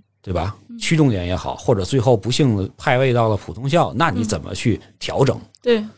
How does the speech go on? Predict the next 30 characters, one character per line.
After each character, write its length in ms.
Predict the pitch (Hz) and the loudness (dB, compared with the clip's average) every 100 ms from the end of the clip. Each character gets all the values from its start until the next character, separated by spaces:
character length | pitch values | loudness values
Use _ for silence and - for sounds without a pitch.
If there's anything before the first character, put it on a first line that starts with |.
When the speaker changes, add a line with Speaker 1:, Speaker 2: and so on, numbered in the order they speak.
| _ - | _ -6
Speaker 1:
对 100 | 110 | -2
吧？ 220 | 92 - - | -2 -4 -4
怎 160 | 104 | -2
么 80 | 120 | 0
给 160 | 135 87 | 0 0
他 140 | 107 | 0
用 180 | 143 123 | 0 0
第 80 | 156 | 2
二 160 | 170 | 2
套 100 | 123 101 | 2 0
方 100 | 113 | 0
案 160 | 110 | 0
呢？ 140 | 101 107 | -2 -6
仍 180 | 107 185 | -4 2
然 220 | 175 113 | 2 2
能 140 | 110 | 0
够 120 | 113 | 0
让 140 | 107 98 | 0 0
他 140 | 104 | 0
在 120 | 110 | 0
初 220 | 98 - 135 | 0 0 2
中 140 | 139 | 2
升 120 | 139 | 0
高 220 | 143 165 | 2 4
中 180 | 175 202 | 6 4
的 120 | 170 | 4
时 100 | 82 | 0
候 140 | 85 87 | -2 -4
能 180 | 90 110 | -4 2
够 300 | 165 117 | 4 4